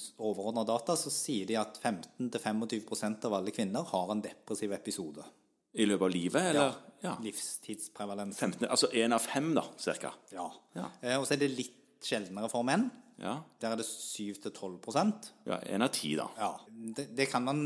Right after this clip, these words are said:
Speaker 1: diskutere mye rundt hvorfor det er sånn, om det er fordi at diagnosekriteriene er litt sånn at det faller mer naturlig for kvinner å presentere de enn menn.
Speaker 2: Mm.
Speaker 1: Men det er i hvert fall omtrent der man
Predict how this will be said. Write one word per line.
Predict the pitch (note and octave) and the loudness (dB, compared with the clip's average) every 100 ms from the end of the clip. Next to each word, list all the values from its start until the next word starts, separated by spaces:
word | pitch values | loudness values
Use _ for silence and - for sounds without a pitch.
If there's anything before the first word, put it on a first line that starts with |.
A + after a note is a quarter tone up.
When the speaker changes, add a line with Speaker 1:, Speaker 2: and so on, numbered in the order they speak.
| D3 D3 - C3+ | 0 -4 -12 -10
Speaker 1:
diskutere | C#3 C#3+ - - C3 A#2 B2+ C#3+ | -6 -4 -4 0 4 6 6 4
mye | C#3 A2 G#2 A#2+ | 2 0 2 2
rundt | A#2+ A#2 | 0 -2
hvorfor | G#2+ - B2 | -4 -4 -2
det | B2+ A2+ | -2 0
er | A2+ A#2+ | -2 -2
sånn, | - G#3 A3 C3 | 2 6 6 4
om | A2 A2+ | 0 0
det | B2+ A2 G#2+ | 0 0 -2
er | |
fordi | - A#2+ A2 G#2 | -2 -4 0 0
at | G#2+ | 0
diagnosekriteriene | - A#2 A#2 D#2+ G2+ G#2+ A#2+ A#2+ B2 | -2 0 0 -2 -6 -2 2 2 2
er | A2 | 0
litt | G#2 - | 0 -2
sånn | G#2+ G#2 | -4 -4
at | - - | -6 -8
det | G2+ | -8
faller | - G#2 G#2+ | -2 -2 0
mer | G#2+ G2 | 0 0
naturlig | A2 - G2 G2 G#2 | -2 -2 -4 -2 -2
for | A2 | -2
kvinner | G#2 A2 F2 F2+ | -2 -2 -2 -4
å | G2+ | -4
presentere | G2+ - G#2 G2+ G2 | -4 -4 -2 -2 0
de | A#2 A#2+ - - - | 0 0 -4 -18 -8
enn | A2 A2+ A#2+ | -4 -2 4
menn. | D3 C4+ D4 - | 6 6 4 -2
Speaker 2:
Mm. | - F2+ E2 - - - C3 | 2 4 2 -4 -18 -18 -4
Speaker 1:
Men | C3 C3+ | 0 6
det | C#3+ | 8
er | |
i | C3+ | 8
hvert | A2 | 6
fall | - B2 | 4 0
omtrent | A2+ G#2+ - | 2 0 2
der | F#2 F#2 | -2 0
man | G#2 | 0